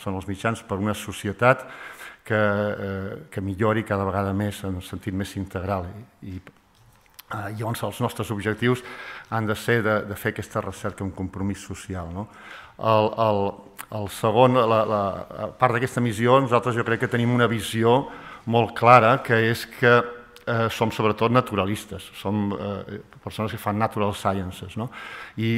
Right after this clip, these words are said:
eh, aquestes natural sciences les volem fer des de, des de la perspectiva més integral, tal com també s'ha comentat abans, no? Nosaltres pensem que l'oceà e-, és l'element cabdal del metabolisme de la Terra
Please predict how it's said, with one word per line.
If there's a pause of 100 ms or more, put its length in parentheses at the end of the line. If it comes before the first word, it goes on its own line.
eh,
aquestes
natural
sciences
les
volem
fer
des
de, (240)
des
de
la
perspectiva
més
integral,
tal
com
també
s'ha
comentat
abans,
no? (500)
Nosaltres
pensem
que
l'oceà
e-, (140)
és (160)
l'element (880)
cabdal
del
metabolisme
de
la
Terra